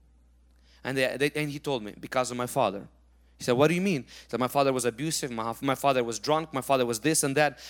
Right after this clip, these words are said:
and therefore I knew nothing better. That's who I became." One man experienced exactly the same thing, decided to make something different of his life, decided to change. The other man experienced exactly the same,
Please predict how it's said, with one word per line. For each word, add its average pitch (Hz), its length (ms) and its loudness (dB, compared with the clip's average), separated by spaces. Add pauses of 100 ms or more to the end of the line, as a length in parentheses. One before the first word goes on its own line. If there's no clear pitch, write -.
(100)
and 120 80 -2
therefore 151 280 4
I 151 100 8
knew 160 140 4
nothing 156 320 2
better. 180 260 6
That's 170 300 2
who 165 80 2
I 151 120 8
became." 131 540 -4 (1300)
One 247 380 8
man 160 360 4 (320)
experienced 233 640 4
exactly 247 440 6
the 240 100 4
same 202 280 4
thing, 107 360 -4 (440)
decided 165 460 4
to 156 100 -6
make 156 140 0
something 156 320 -2
different 156 280 -4
of 156 100 -2
his 143 120 -4
life, 107 520 -4
decided 151 340 2
to 151 60 -8
change. 120 380 -2 (180)
The 170 160 6
other 226 180 8
man 214 220 6
experienced 190 580 4
exactly 180 480 4
the 185 40 2
same, 139 420 4